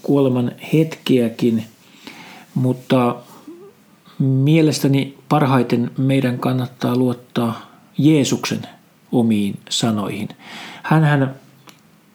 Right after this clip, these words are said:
kertoi tällaisen tarinan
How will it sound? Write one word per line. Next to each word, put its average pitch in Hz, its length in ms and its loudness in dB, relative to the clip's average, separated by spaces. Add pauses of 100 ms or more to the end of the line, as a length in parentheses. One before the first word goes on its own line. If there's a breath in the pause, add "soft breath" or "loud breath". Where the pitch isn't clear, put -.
kertoi 135 400 2
tällaisen 123 580 0 (1120 loud breath)
tarinan 180 460 4